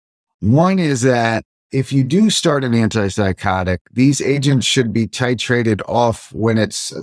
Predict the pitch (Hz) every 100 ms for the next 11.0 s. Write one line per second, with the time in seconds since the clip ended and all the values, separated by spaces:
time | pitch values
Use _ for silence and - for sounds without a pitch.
0 | - - - 123 - 110 98 - 113 110
1 | 101 92 92 85 110 - 78 65 - _
2 | _ _ _ _ _ - 113 143 139 135
3 | 117 131 120 117 107 127 110 110 95 110
4 | 110 110 104 95 _ 110 117 107 - 117
5 | 117 110 104 101 101 101 - 107 110 110
6 | 87 101 104 107 - 107 120 113 101 90
7 | _ _ _ _ _ _ _ 113 113 107
8 | 104 123 113 - 135 131 123 107 101 101
9 | 98 92 113 110 104 98 92 90 - 98
10 | 107 90 92 113 110 107 - 73 71